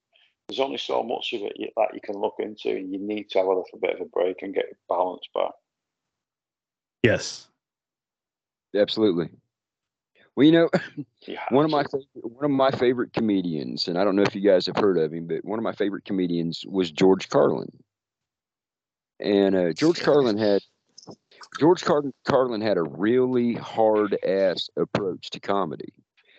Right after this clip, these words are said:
Speaker 3: And here's where people went wrong. When he was doing his comedy, he was wanting people to think about it. And, and instead of looking in the mirror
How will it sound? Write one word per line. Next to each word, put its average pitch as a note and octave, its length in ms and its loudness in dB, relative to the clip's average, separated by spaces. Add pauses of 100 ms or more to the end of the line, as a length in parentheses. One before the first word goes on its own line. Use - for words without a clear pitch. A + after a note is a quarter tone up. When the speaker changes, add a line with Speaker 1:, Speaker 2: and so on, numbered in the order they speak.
(120)
Speaker 3:
And G#2+ 120 -2
here's F3 280 0
where D3 180 -2 (120)
people B2+ 240 -4
went A2 220 -4
wrong. F2+ 420 -4 (680)
When C3 160 2
he G3 120 -2
was G#3+ 140 -6
doing C3+ 200 0
his B2+ 160 -2
comedy, C#3+ 480 -4
he D3 160 -8
was F#3+ 160 -4
wanting A#2+ 300 -6
people B2 280 -2
to F2 180 -10
think F3 260 -2
about - 300 -6
it. - 300 -14 (720)
And, A#2 420 2
and B2 180 4
instead E3 460 2
of A#2 260 2
looking C#3 400 0
in B2 100 2
the G#2 60 4
mirror G#2 640 0